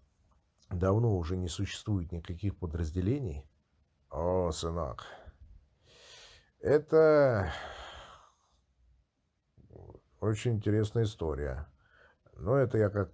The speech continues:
потом тебе расскажу. Вот. Ладно, я приду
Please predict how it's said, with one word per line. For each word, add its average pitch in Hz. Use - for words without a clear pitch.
потом 98
тебе 73
расскажу. 73
Вот. 80
Ладно, 95
я 98
приду 110